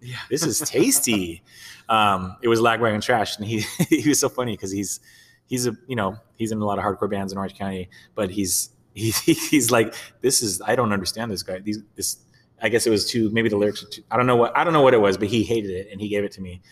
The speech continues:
Speaker 2: So thank you, Bobby. Um,
Speaker 1: <laughs> Maybe he
Speaker 2: anyways.
Speaker 1: just broke up with his girlfriend or
Speaker 2: Oh, I don't
Speaker 1: something.
Speaker 2: know. Yeah, Lagwagon Trash.
Speaker 1: Yeah.
Speaker 2: But,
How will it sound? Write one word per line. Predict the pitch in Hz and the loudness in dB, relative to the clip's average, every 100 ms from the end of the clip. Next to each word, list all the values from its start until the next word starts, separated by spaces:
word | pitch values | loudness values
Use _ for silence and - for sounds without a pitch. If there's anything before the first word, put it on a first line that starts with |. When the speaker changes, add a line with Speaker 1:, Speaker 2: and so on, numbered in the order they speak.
| - | -10
Speaker 2:
So | - 107 | 0 2
thank | 98 117 120 | 4 2 4
you, | 117 | 4
Bobby. | 113 104 104 104 110 - - - - | 4 2 0 -2 -4 -20 -20 -20 -10
Um, | 104 92 87 | -6 -6 -8
Speaker 1:
<laughs> | 90 - _ - 127 | -12 -18 _ -20 -18
Maybe | 147 - | -18 -12
he | 131 | -2
Speaker 2:
anyways. | 110 98 95 | 2 2 0
Speaker 1:
just | - | -2
broke | 131 127 | -6 -8
up | 131 123 | -8 -10
with | 110 | -20
his | - | -20
girlfriend | 110 107 107 110 139 | -18 -16 -16 -10 0
or | |
Speaker 2:
Oh, | 131 | 2
I | 113 127 | 4 4
don't | 123 | 4
Speaker 1:
something. | |
Speaker 2:
know. | 117 104 | 4 6
Yeah, | 107 98 | 6 4
Lagwagon | 98 110 107 104 101 | 2 0 -2 -2 -8
Trash. | - 101 95 | -10 -12 -10
Speaker 1:
Yeah. | 120 | -8
Speaker 2:
But, | 120 - | -8 -10